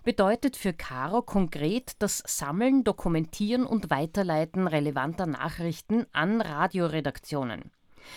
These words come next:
Im Zeitfenster zwischen den beiden A O E E Durchgängen, also von zehn bis sechzehn Uhr, wird der O R F Amateurfunkclub Karo dazu folgende Notfunkübung durchführen.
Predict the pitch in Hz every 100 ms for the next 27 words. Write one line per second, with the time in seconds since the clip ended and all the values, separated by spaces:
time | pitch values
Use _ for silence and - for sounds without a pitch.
0 | - - - 240 247 254 269 - 190 170
1 | - 180 - 214 - 214 214 196 165 185
2 | 220 156 170 202 185 175 - 180 - 214
3 | 226 - 143 131 127 - 156 170 160 151
4 | 139 - 170 190 190 185 - 156 - -
5 | 143 135 170 160 226 294 - - - 214
6 | 254 - 233 196 - 165 151 - 190 247
7 | - 147 151 - 175 175 202 190 - 160
8 | 135 - - 120 156 226 247 208 - 233
9 | 233 - 160 190 196 175 170 160 160 175
10 | 170 180 170 226 - 208 214 - 165 143
11 | 120